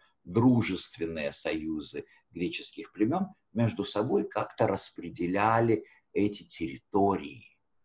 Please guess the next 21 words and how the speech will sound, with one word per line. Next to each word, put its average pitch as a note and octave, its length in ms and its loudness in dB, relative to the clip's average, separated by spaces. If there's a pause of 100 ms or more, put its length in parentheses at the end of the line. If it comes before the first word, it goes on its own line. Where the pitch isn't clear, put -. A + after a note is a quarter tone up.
(1200)
И, A2+ 440 4
и, B2 680 2
соответственно, B2+ 920 0 (300)
эм, F#2+ 680 2
э, F2 480 2
вот, G#2+ 320 4
э, D#2+ 1900 2 (100)
то, G2 200 0
то, G2+ 160 0
что - 160 -4
мы F#2 100 -2
читаем E2 640 -2
у E2+ 160 -4
Плутарха, C#3 760 2 (300)
говорит G#2 480 6
нам, F#2 160 0
что - 380 4 (160)
мессенцы, G#2+ 960 2
аргосцы A2 1080 4 (540)
и A#2+ 80 2
спартанцы A#2 1300 4